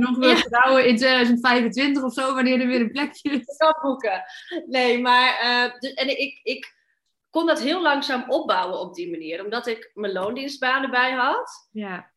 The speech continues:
Speaker 2: En ik kreeg steeds meer aanvragen. Want dat is denk ik ook, door het op een gegeven moment gewoon te gaan doen, zagen mensen mijn foto's bij anderen. "Oh, waar heb je die foto's gemaakt?" "Ja, we hebben bij Kimberly gemaakt." Dus,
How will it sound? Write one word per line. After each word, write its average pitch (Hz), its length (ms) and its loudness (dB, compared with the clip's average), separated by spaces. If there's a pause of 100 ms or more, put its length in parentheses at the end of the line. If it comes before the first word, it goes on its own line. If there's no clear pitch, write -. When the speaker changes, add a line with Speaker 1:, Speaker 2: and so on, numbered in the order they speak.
(100)
Speaker 2:
En 233 120 -8
ik 226 120 -6
kreeg 208 260 -4
steeds 196 300 -6
meer 175 180 -8
aanvragen. 240 640 0
Want 202 180 -8
dat 220 180 -4
is 196 120 -6
denk 196 200 -6
ik 185 220 -12
ook, 208 280 -6
door 226 200 0
het 254 120 -8
op 233 100 -10
een - 60 -18
gegeven 254 260 -6
moment 233 180 -10
gewoon 240 260 -6
te 240 100 -10
gaan 196 300 -12
doen, 254 560 -6 (800)
zagen 285 480 0
mensen 202 280 -6
mijn 208 140 -4
foto's 190 640 -6
bij 202 240 -2
anderen. 190 640 -8
"Oh, 330 180 0
waar 190 120 -2
heb 196 120 -4
je 233 60 -12
die 220 100 -10
foto's 240 280 -4
gemaakt?" 196 200 -14
"Ja, 208 60 -2
we 190 60 -2
hebben 180 220 -8
bij - 120 -20
Kimberly 285 220 -4
gemaakt." - 580 -12 (640)
Dus, 226 480 -2